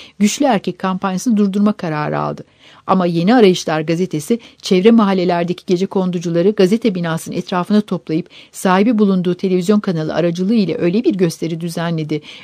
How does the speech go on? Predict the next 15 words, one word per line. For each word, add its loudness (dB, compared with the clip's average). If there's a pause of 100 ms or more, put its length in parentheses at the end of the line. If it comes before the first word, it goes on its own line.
öyle 6
bir 4
yayın 4
yaptı. -4 (280)
Ayrıca 4
feminist 4
dernekler 0
ve 0
kadın -2
kuruluşları -2
öyle 0
bir 0
direniş 0
gösterdi -4
ki -6